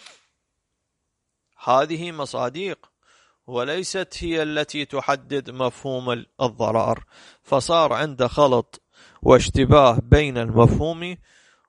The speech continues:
والمصداق. أو لا، هو من باب ذكر موارد الاستعمال اللي ذكرها، قال: "يابا، ترى الضرر يستعمل في هذه المعاني"،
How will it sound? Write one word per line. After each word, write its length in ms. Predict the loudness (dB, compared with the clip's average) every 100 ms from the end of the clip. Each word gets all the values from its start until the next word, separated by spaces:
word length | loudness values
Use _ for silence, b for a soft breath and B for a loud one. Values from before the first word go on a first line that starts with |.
| b -8
والمصداق. 1080 | -2 -2 -2 -10 -6 -4 -2 -2 -4 -10 -16 _ _ _ 0
أو 220 | 2 4
لا، 120 | 4
هو 340 | 4 2 -2 -4
من 240 | -8 -4
باب 340 | 0 0 -2
ذكر 320 | -6 -6 -6 -6
موارد 460 | -6 -6 -8 -10
الاستعمال 580 | -12 -12 -10 -10 -8 -8
اللي 260 | -6 -6 -6
ذكرها، 520 | -6 -2 -2 0 -2
قال: 280 | -2 -2 0
"يابا، 240 | 0 -2
ترى 380 | -2 -2 -2 -4 _ b b b b -12
الضرر 420 | -4 -4 -2 -6
يستعمل 460 | -4 -2 -2 -2
في 180 | -6 -6
هذه 320 | -2 -2 -2
المعاني"، 920 | -4 0 0 2 0 -4 -10 -8 -8